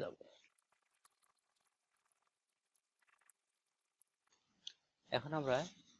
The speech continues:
এখানে আমরা কয়টা if ব্যবহার করছি, আমরা এখানে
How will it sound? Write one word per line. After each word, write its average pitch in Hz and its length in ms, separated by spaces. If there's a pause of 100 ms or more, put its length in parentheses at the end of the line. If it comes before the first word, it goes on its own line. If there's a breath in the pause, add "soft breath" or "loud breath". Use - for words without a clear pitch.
(380)
এখানে 156 300 (760)
আমরা 143 240
কয়টা 175 240 (100)
if 139 80 (100)
ব্যবহার 127 320
করছি, - 260 (560)
আমরা 143 220
এখানে 139 240